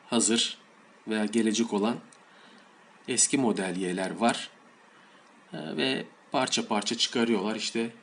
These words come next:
yine şu anda envanterde dışı beyaz, içi beyaz, mükemmel, harika, güzel bir araba daha var. İsteyen alabilir. Ben dediğim gibi şu anda biraz daha ikna oldum. Çünkü Avrupa'daki bütün ülkelerde eski fiyattan satışa çıkmış yeni model Y.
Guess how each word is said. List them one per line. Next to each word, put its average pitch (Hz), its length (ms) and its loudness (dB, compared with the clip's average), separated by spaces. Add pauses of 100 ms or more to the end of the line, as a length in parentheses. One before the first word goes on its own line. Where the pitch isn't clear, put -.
(200)
yine 110 260 -4
şu - 160 -4
anda 104 300 -2
envanterde 113 760 -2
dışı 98 240 -4
beyaz, 98 320 -2
içi - 180 -6
beyaz, 101 340 -2
mükemmel, 98 500 -4
harika, 101 480 -6 (440)
güzel 104 340 -2
bir 104 60 0
araba 92 280 -6
daha 92 240 -6
var. 95 200 -8 (960)
İsteyen 110 420 -2 (100)
alabilir. 104 540 -2 (560)
Ben 117 180 -2
dediğim 120 300 2
gibi 110 160 0
şu 117 160 -2
anda 117 240 2
biraz 120 260 0
daha 113 260 0
ikna 117 480 0
oldum. 98 320 0 (580)
Çünkü - 260 -8
Avrupa'daki 110 580 0
bütün 120 200 -6
ülkelerde 95 560 -2
eski - 220 -4
fiyattan 101 380 -6
satışa - 360 -2
çıkmış - 500 -2
yeni 98 220 -2
model 95 360 -4
Y. 123 260 -2